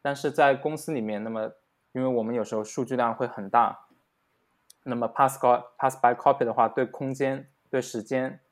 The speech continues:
的损，那个损害就会非常大，所以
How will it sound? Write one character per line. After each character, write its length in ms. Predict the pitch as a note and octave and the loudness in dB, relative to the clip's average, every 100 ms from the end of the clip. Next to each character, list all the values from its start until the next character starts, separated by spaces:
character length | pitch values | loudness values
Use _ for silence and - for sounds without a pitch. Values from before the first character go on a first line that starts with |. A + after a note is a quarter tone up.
| _ | _
的 80 | - | -6
损， 380 | A#2+ - - A#2+ | -6 -8 -18 -10
那 100 | B2 | -8
个 460 | A2+ A2+ A2 G#2+ - _ _ _ _ - | -2 2 4 2 -4 _ _ _ _ -12
损 180 | - | -8
害 160 | G2 C3 | 0 0
就 140 | C3 | 2
会 80 | A2+ | -2
非 180 | G#2 C3+ | -2 -2
常 200 | C3 G2+ | -4 0
大， 320 | - - - _ _ _ | 0 0 -6 _ _ _
所 220 | - B2 | -2 0
以 400 | B2 A2 G#2+ | 0 -2 -6